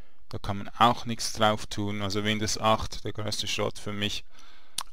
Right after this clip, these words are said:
und darum ein No-Go. Ich werde bei Windows sieben Ultimate bleiben, also nicht Ultimate Home, Premium bleiben.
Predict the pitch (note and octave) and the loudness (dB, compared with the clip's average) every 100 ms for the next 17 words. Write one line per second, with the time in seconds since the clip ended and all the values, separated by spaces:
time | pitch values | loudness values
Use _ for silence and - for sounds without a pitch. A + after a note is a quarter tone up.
0 | - G#2+ G2 - F#2+ F#2+ G2+ F#2 F#2 F#2+ | -4 -4 -4 2 4 4 0 -2 0 -2
1 | G2 F#2+ F#2 - - - - A2+ - G#2 | -2 -2 -4 -6 -6 -6 -6 -2 4 4
2 | - G#2 A#2 G#2 G#2 - G#2+ G#2+ G#2 G2+ | 4 2 4 4 4 4 4 4 0 -4
3 | - - G2+ G2+ - G2+ - - G2+ G#2 | -4 4 4 4 -2 -2 -2 4 6 6
4 | G#2+ G2 F#2+ F#2+ - G2 - G#2 G2 F#2+ | 4 -2 -2 -4 -6 -4 2 4 4 2
5 | F#2+ - G#2 G2+ G#2 G#2+ - - - - | -2 0 4 4 4 -4 -6 -6 -4 4
6 | G#2+ G#2 A2 G#2+ A2 - - - - - | 8 8 6 -2 -4 -6 -6 -6 -6 -4
7 | - G2+ A2+ B2 | 8 12 12 10